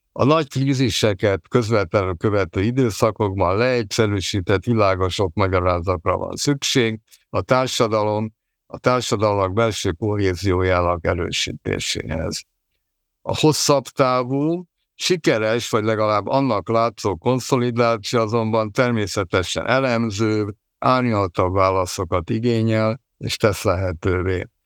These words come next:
Ha Jászi Oszkár láthatná, olvashatná, ö, mit gondolunk, tudunk ma, oly sok évtizeddel a háború befejezése után, akkor elégedetten gondolna vissza arra, hogy ő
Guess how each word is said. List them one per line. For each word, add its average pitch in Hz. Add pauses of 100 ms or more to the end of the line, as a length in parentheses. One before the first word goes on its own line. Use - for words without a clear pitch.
(440)
Ha 117
Jászi 160
Oszkár 117 (300)
láthatná, 123
olvashatná, 107
ö, 104
mit 113
gondolunk, 101
tudunk 95
ma, 117 (480)
oly 117
sok 107
évtizeddel 98
a 92
háború 101
befejezése 92
után, 135 (320)
akkor 127
elégedetten 98
gondolna 92
vissza 95
arra, 110
hogy 101
ő 101